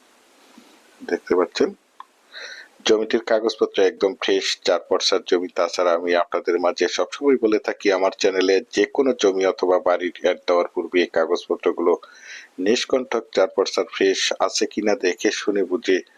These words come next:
তারপর আমার চ্যানেলে অ্যাড দিয়ে থাকি। সুতরাং আপনারা জমিটি নিঃসন্দেহে, নির্ভয়ে, নিশ্চিন্তে ক্রয় করতে পারেন। একদম ঝামেলামুক্ত একটি জমি। দেখতে পাচ্ছেন এই যে এই পাশে, আহ, টয়লেট, গোসলখানা এবং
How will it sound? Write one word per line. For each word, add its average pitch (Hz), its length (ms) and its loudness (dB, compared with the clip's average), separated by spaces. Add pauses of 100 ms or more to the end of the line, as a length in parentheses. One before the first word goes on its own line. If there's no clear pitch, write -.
(420)
তারপর 92 320 0 (260)
আমার 92 280 0
চ্যানেলে 85 340 2
অ্যাড 82 140 0
দিয়ে - 180 2
থাকি। 90 200 -4
সুতরাং 101 440 0
আপনারা 101 380 2
জমিটি 98 360 0
নিঃসন্দেহে, 98 680 -2
নির্ভয়ে, 92 420 0
নিশ্চিন্তে 95 640 -2
ক্রয় 90 280 0
করতে 92 280 -2
পারেন। 92 280 -2
একদম 107 280 0 (100)
ঝামেলামুক্ত 85 600 -2
একটি 90 240 -4
জমি। 90 260 -2 (680)
দেখতে 90 260 0
পাচ্ছেন 87 340 -2
এই 87 100 -2
যে 85 120 0
এই 82 120 0
পাশে, 90 280 0 (640)
আহ, 85 360 2 (120)
টয়লেট, 85 480 2 (480)
গোসলখানা 85 680 0 (960)
এবং 90 200 2